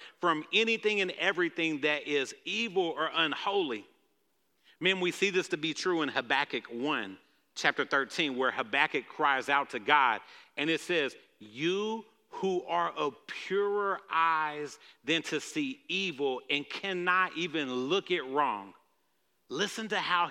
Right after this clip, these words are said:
he describes the characteristics of God.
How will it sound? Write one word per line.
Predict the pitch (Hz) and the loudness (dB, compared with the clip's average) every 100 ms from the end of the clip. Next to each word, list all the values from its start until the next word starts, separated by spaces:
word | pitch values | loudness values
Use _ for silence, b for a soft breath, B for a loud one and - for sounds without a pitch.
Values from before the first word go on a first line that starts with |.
| - | -2
he | 175 | -4
describes | 147 135 - - 196 180 156 131 117 104 - b b - | -4 -4 -8 -4 2 2 4 2 0 -4 -14 b b -4
the | 139 | -4
characteristics | - 175 165 156 135 185 - - 123 - - | -2 -2 0 -2 0 -2 -2 -4 -4 -6 -10
of | 147 160 113 | -6 -4 -2
God. | 117 151 123 | 2 2 2